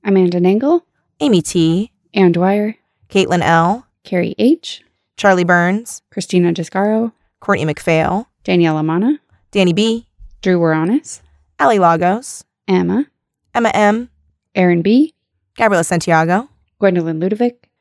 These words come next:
Speaker 2: Hannah L,
Speaker 1: Jason H,
Speaker 2: Jeremy Kronk,
Speaker 1: Jeremy Goodfellow and Marco Pavlicic,
Speaker 2: Jessica Smith Harper,
Speaker 1: Jesse T,
Speaker 2: Jessica U,
Speaker 1: Jonathan Venable,
Speaker 2: Karen Lewis,
Speaker 1: Kat Miller,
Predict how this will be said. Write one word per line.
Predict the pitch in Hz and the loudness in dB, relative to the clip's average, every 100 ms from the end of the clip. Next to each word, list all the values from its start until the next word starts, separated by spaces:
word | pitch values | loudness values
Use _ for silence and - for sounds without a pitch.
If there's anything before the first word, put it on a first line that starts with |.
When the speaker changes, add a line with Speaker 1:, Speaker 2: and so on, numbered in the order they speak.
| _ | _
Speaker 2:
Hannah | _ 240 214 | _ 0 0
L, | 202 196 226 285 _ _ _ | 2 2 2 -6 _ _ _
Speaker 1:
Jason | - 190 - - | -4 -4 -4 -2
H, | 247 302 - - _ _ _ | 0 -2 -6 -12 _ _ _
Speaker 2:
Jeremy | - 196 160 | -2 -2 -2
Kronk, | - 156 208 - _ _ _ | 0 0 0 -6 _ _ _
Speaker 1:
Jeremy | 190 175 165 | 0 2 2
Goodfellow | 165 160 175 170 | 0 -2 -2 -2
and | 165 | -2
Marco | 156 156 165 | -4 -6 -10
Pavlicic, | 156 185 233 220 262 - - _ _ _ _ | -6 -6 -6 -6 -8 -8 -20 _ _ _ _
Speaker 2:
Jessica | 233 - 190 | -4 -2 -4
Smith | 196 185 | -2 -2
Harper, | 233 247 220 269 _ _ _ | -2 0 -2 -2 _ _ _
Speaker 1:
Jesse | 185 170 170 | -4 -4 -6
T, | - 277 311 _ _ _ _ | -2 -2 -2 _ _ _ _
Speaker 2:
Jessica | - 233 - | -6 -6 -4
U, | 240 226 254 330 _ _ _ | -4 -2 -4 -8 _ _ _
Speaker 1:
Jonathan | - 190 170 175 | -2 0 2 0
Venable, | 170 190 214 233 233 - _ _ | -2 -2 -2 -2 -4 -8 _ _
Speaker 2:
Karen | - 190 160 | -2 0 2
Lewis, | 160 220 254 269 - - _ | 0 0 -2 -6 -14 -16 _
Speaker 1:
Kat | 180 - | -8 -2
Miller, | 190 247 | 0 2